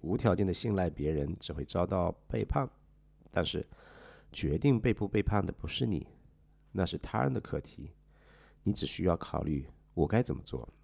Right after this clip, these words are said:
如果对方讲信用，我也给予信任，这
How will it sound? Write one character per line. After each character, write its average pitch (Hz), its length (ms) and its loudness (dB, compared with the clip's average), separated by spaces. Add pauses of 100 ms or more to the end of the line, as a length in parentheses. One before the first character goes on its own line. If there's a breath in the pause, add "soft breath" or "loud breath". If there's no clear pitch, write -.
(1000 loud breath)
如 98 120 6
果 95 80 6
对 101 160 6
方 98 180 4
讲 76 180 2
信 92 240 2
用， 78 240 4 (200)
我 87 180 4
也 107 160 6
给 73 220 -4
予 69 80 -4
信 73 340 -4
任， 69 160 -6 (640 soft breath)
这 92 260 4